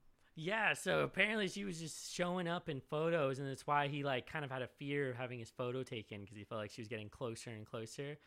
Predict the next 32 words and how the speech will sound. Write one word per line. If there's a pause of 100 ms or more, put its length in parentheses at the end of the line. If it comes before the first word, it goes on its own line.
(240)
But
I
liked
this
bit
of
the
movie.
I
liked (180)
when
she
showed
up.
She's,
like,
an
expert (320)
on,
like,
the
supernatural,
tells
him,
like,
exactly
what's
happening.
My
favorite
is
when